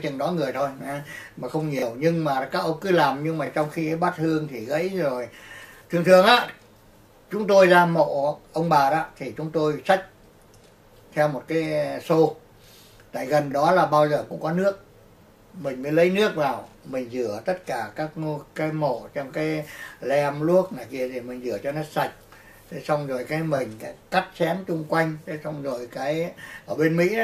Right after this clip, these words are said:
thì nó làm bắt nhang thì nó, nó chôn sâu luôn dưới, dưới đất. Nằm ở đó thì mình không lo cái bát nhang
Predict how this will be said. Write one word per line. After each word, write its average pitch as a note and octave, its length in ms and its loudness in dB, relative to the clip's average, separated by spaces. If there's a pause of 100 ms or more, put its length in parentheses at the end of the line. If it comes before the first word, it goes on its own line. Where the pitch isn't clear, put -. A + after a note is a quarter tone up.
thì D3+ 120 -4
nó D3 140 -2
làm C#3 360 -2 (240)
bắt E3+ 180 -2
nhang D#3+ 360 -2
thì C#3 60 -10
nó, C#3+ 140 -6 (220)
nó E3 180 -6 (240)
chôn E3+ 200 6
sâu E3 260 6
luôn D#3+ 220 2
dưới, E3 360 -2
dưới E3+ 120 2
đất. G#3 220 6 (320)
Nằm C3+ 220 -6
ở B2+ 40 -8
đó D3+ 60 -4 (100)
thì C#3+ 100 -8
mình B2 180 -10
không D#3+ 220 -2
lo D3+ 200 4
cái D#3+ 100 -2
bát E3+ 180 0
nhang D3 260 -2